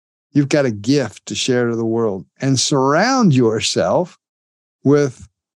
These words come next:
non-whelks. You <laughs> won't want those whelks in your life to surround you and pull you down. Hey, so this has been, uh, Chef Michael here, culinary nutrition expert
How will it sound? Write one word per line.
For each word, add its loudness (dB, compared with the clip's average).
non-whelks. -2
You 2
<laughs> -8
won't -2
want -6
those 0
whelks -2
in 0
your 0
life -2
to -8
surround -4
you -4
and -8
pull -2
you 0
down. -8
Hey, 2
so 2
this 2
has -14
been, -2
uh, 0
Chef 0
Michael 0
here, -2
culinary -2
nutrition -2
expert -2